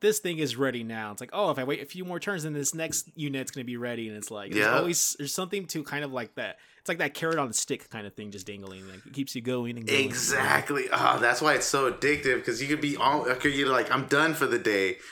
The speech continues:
Speaker 2: about to get off, and then poop, the next turn, something, an achievement happens.
Speaker 1: Discover
Speaker 2: And you're
Speaker 1: a new
Speaker 2: like, "Oh my
Speaker 1: technology.
Speaker 2: God, yeah."
Speaker 1: Yeah, yeah.
Speaker 2: You're like, "All right, well, let me take care of this.
Speaker 1: Did
Speaker 2: I guess I could wait for ten more turns."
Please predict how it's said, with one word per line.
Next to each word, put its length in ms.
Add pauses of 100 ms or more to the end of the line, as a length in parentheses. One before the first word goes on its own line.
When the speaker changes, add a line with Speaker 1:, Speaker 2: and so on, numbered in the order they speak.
(120)
Speaker 2:
about 320
to 100
get 180
off, 280
and 120
then 280
poop, 400
the 80
next 340
turn, 260
something, 480 (300)
an 140
achievement 560
happens. 300
Speaker 1:
Discover 260
Speaker 2:
And 80
you're 80
Speaker 1:
a 40
new 100
Speaker 2:
like, 20
"Oh 200
my 260
Speaker 1:
technology. 100
Speaker 2:
God, 260
yeah." 600
Speaker 1:
Yeah, 420 (220)
yeah. 60 (100)
Speaker 2:
You're 80
like, 120
"All 140
right, 180
well, 120
let 100
me 80
take 220
care 180
of 60
this. 340
Speaker 1:
Did 80
Speaker 2:
I 60
guess 200
I 60
could 160
wait 220
for 340
ten 220
more 160
turns." 520